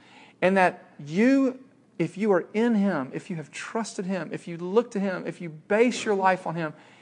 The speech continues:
if you say, "My life is his life, and his life is mine," then his death is yours. And that means that once his death is yours, his life after death is yours too. And therefore,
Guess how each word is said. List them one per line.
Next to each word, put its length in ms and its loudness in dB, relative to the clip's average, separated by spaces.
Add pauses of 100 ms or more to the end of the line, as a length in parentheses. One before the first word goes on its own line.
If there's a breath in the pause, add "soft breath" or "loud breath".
(140 loud breath)
if 140 -2
you 60 -6
say, 240 2
"My 360 -6
life 400 -4
is 200 -18
his 260 -2
life, 300 -2 (340 soft breath)
and 120 -6
his 320 0
life 240 0
is 120 -10
mine," 380 -2 (360 soft breath)
then 180 -4 (120)
his 220 -2
death 440 -4
is 200 -12
yours. 600 -12 (1400 loud breath)
And 100 0
that 140 2
means 380 4
that 100 -4
once 300 0
his 160 -4
death 360 0
is 200 -6
yours, 380 -8
his 180 -8
life 480 -2
after 320 -2
death 340 -2
is 180 -6
yours 280 -8
too. 480 -14 (1600 loud breath)
And 120 4
therefore, 480 6